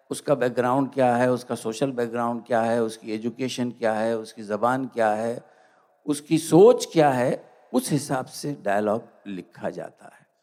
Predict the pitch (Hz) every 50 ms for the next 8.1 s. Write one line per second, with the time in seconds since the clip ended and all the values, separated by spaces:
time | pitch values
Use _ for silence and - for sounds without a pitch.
0 | _ _ _ _ _ _ _ _ _ _ - 127 - - 220 233 277 285 226 185
1 | 175 139 185 170 170 165 - - - - 147 147 147 135 131 131 123 127 127 139
2 | 143 143 123 113 - - _ 135 123 127 120 113 110 104 98 101 110 147 196 226
3 | 233 214 202 180 190 170 156 143 143 139 139 131 123 120 113 123 127 131 131 -
4 | _ _ _ _ _ _ _ _ _ _ _ _ - 135 135 - - _ - -
5 | 185 202 220 214 165 131 - - - - - - _ _ _ _ _ _ _ _
6 | _ 107 110 110 110 107 101 110 117 127 127 120 110 117 117 117 113 - - -
7 | - _ _ _ - 98 - - - - 165 190 220 226 202 160 - 135 113 110
8 | -